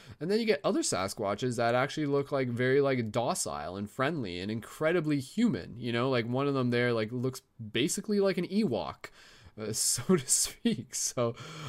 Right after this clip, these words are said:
um, and then there's, uh, one here, if, uh, my browser doesn't crash, uh, just wanna be able to go up a little bit. Um, if I can, let's see if I click this, this is gonna work.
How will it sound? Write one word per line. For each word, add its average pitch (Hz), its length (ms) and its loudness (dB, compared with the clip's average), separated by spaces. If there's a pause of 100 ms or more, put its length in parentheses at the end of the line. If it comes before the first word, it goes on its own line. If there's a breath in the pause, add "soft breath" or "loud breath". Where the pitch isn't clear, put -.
(120 loud breath)
um, 135 300 6
and 160 120 2
then 185 240 2
there's, 180 320 6
uh, 151 360 6
one 170 280 2
here, 160 380 4
if, 113 180 -2
uh, 107 320 2
my 110 140 -4
browser 117 400 0
doesn't 104 260 -2
crash, 104 540 -2
uh, 104 280 -6
just 120 240 -10
wanna 117 140 -4
be 107 120 -2
able 104 180 0
to 101 480 -4
go 107 180 -2
up 101 80 -6
a 110 60 -8
little 104 180 -2
bit. 98 260 -4 (440 soft breath)
Um, 101 520 -2 (320)
if - 160 -18
I 107 100 -8
can, 98 540 -8 (140)
let's 98 140 -20
see - 160 -14
if - 160 -12
I 113 60 -12
click - 280 -10
this, - 200 -10
this 107 100 -12
is 95 80 -14
gonna 95 200 -8
work. 101 260 -8